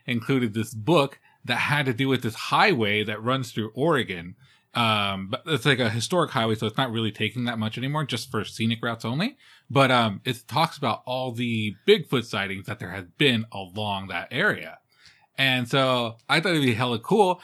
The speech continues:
if we took a drive out there, 'cause it was, like, well, maybe a little over an hour from where we lived, and it was a really pretty drive. So we go.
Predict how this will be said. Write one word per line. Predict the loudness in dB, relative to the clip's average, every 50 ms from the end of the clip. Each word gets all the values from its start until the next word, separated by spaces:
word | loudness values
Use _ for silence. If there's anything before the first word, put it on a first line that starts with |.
| -16 _ -6
if | -2 2
we | 2 2
took | 2 2 0
a | 0
drive | 0 2 0 0 0 0 -2
out | -4 -6 -8 -8
there, | -10 -8
'cause | -6 -4 -2
it | -2
was, | 0 0
like, | -2 -4 -4 _ _ -16 -10
well, | -8 -6 -4 -4 -4
maybe | -4 -4 -2 -2 -2
a | -2
little | -2 -2 -2 -2 0
over | -2 -2 -2 -2 -4
an | -4 -2
hour | -2 0 0 0 -2 -4
from | -6 -6
where | -6 -6 -6
we | -6 -8 -4
lived, | 0 0 0 0
and | -2 -6
it | -8
was | -8 -10
a | -14
really | -10 -8 -6 -6 -6 -6
pretty | -8 -8 -10 -10 -10
drive. | -10 -10 -12 -12 -14 -18 _ _ _ -20 -20 -20 -20 _ -6
So | -4 -2
we | -2 0
go. | 2 2 2 2 0